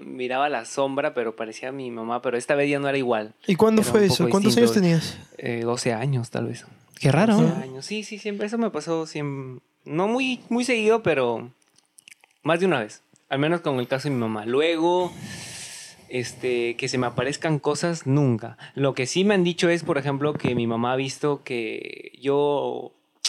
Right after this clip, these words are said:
Speaker 1: mi tía, este, hace unos años perdió a, a su hijo.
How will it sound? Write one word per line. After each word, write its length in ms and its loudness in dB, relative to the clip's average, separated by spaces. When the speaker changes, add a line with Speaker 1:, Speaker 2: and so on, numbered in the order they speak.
Speaker 1:
mi 100 -6
tía, 440 0
este, 520 -8
hace 180 -4
unos 260 -4
años 320 -10
perdió 400 -12
a, 840 -12
a 40 -18
su 120 -14
hijo. 280 -12